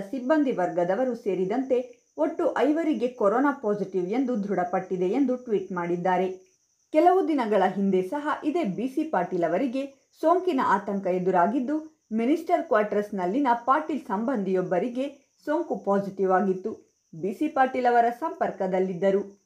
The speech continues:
ಆಗ ಬಿ ಸಿ ಪಾಟೀಲ್ಗೆ ಮಹಾಮಾರಿ ಭೀತಿ ಉಂಟಾಗಿತ್ತಾದರೂ ಅವರಿಗೆ ಸೋಂಕು ತಗುಲಿರಲಿಲ್ಲ. ಆದರೆ ಈಗ ಪರಿಸ್ಥಿತಿ ಭಿನ್ನವಾಗಿದ್ದು,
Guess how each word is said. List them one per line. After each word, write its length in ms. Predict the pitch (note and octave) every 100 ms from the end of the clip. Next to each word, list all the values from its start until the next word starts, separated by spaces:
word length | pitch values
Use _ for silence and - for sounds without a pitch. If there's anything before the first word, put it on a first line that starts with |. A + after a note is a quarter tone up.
| _ -
ಆಗ 180 | E4+ E4
ಬಿ 240 | G#3+ B3+
ಸಿ 140 | D4+ D#4+
ಪಾಟೀಲ್ಗೆ 580 | D#4+ G3 F#3 D4+ B3 G#3+
ಮಹಾಮಾರಿ 640 | E3+ F3+ B3 C#4 G#3 F#3+
ಭೀತಿ 360 | F#3+ C#4+ C4+ A3+
ಉಂಟಾಗಿತ್ತಾದರೂ 1160 | A#3+ C#4 A#3 G3 F#3 F#3+ F3+ G3 C4 C#4+ - _ -
ಅವರಿಗೆ 420 | C#4+ D#4 D4 A#3
ಸೋಂಕು 380 | A3+ C#4+ E4 C4
ತಗುಲಿರಲಿಲ್ಲ. 720 | G3+ F3+ F#3+ F#3 F#3 F#3 F#3+ F#3 - - _ -
ಆದರೆ 640 | D#3+ G3+ C4 C4+ - _ -
ಈಗ 140 | D#4 D#4+
ಪರಿಸ್ಥಿತಿ 680 | D#4+ G#3 A#3 D4+ D#4 D#4 G#3
ಭಿನ್ನವಾಗಿದ್ದು, 1120 | D#3+ A3+ C#4+ F#3+ F3+ G#3+ A3 C#4 D#4 _